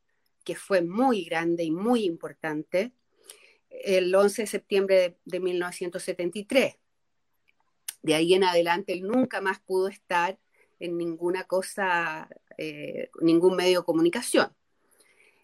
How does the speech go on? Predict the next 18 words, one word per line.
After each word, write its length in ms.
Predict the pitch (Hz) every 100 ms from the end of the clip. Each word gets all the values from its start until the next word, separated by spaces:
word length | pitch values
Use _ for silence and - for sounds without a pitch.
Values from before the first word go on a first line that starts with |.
| -
Y 140 | 214
entonces, 500 | 208 - 247 262 311
después 360 | 285 247 240 262
que 100 | 277
pasan 400 | 254 247 277 285
estos 300 | 262 220 -
tres 220 | 214 240
años 400 | 233 226 247 262
como 320 | - 208 202
de, 180 | 190 185 _ _
de, 200 | 170 -
de 160 | 165 175
tristeza, 640 | 165 180 - 208 214 202
que 160 | 190 180
digo 240 | 175 170
yo, 300 | 175 175 180
tan 480 | 180 175 180 180 175
in-, 300 | - 170 160